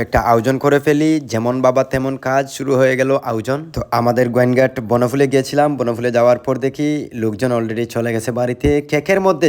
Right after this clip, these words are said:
যিনি লিখবে, উনিও চলে গেছে। তো নাম ছাড়া কি আর জন্মদিন পালন করা যায়? তো শেষমেশ চিন্তা ভাবনা করে আমি নিজেই লিখতে বসেছিলাম, কারণ আমি এর আগে কখনোই কেকের উপর নাম লিখিনি। তো just একটু ট্রাই করলাম।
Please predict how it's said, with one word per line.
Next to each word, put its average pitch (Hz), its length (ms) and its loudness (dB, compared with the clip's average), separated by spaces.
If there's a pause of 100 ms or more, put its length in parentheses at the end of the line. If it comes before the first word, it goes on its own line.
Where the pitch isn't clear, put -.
যিনি 123 140 -2 (100)
লিখবে, 113 240 -2 (180)
উনিও 180 220 2
চলে 135 220 0
গেছে। 107 200 -6
তো 113 40 2 (160)
নাম 117 140 2 (160)
ছাড়া 117 300 2
কি - 140 -4
আর 110 160 2
জন্মদিন 110 420 0 (120)
পালন 110 300 -2
করা 110 240 2
যায়? 107 180 2 (180)
তো 113 80 2 (380)
শেষমেশ 117 360 0
চিন্তা 123 220 0
ভাবনা 117 240 4
করে 127 140 4 (160)
আমি 113 140 0
নিজেই 117 360 0
লিখতে 117 260 -2 (200)
বসেছিলাম, 117 560 -2
কারণ 110 320 -4
আমি 117 120 -2 (120)
এর 117 140 4
আগে 110 120 -2 (100)
কখনোই 113 320 -2 (220)
কেকের 117 300 -2
উপর 113 180 0 (140)
নাম 104 200 -4
লিখিনি। 127 280 -2 (520)
তো - 60 -4 (100)
just 113 240 4
একটু 110 160 -8
ট্রাই 117 220 2
করলাম। 120 240 4